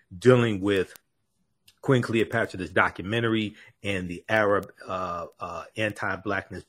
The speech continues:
backlash, things like this. So I want to have this conversation, uh, with you today on this topic. So, uh, let me ask you a question, brother. Have you seen this documentary yet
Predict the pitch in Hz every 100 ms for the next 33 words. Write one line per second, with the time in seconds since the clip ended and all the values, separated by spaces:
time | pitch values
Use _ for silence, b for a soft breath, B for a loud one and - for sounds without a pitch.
0 | - 98 - 95 95 - 98 90 85 -
1 | - 92 - 120 139 110 117 107 101 -
2 | 107 92 - 107 107 - 82 80 B B
3 | B - 95 90 90 101 92 98 - 90
4 | 98 95 87 90 87 82 - - 95 78
5 | - - _ B B B - 170 143 135
6 | 127 - B _ - 123 120 120 135 170
7 | 185 170 - 139 139 113 113 120 110 139
8 | 127 175 - 185 175 180 170 135 139 -
9 | 156 135 135 143 147 143 135 143 139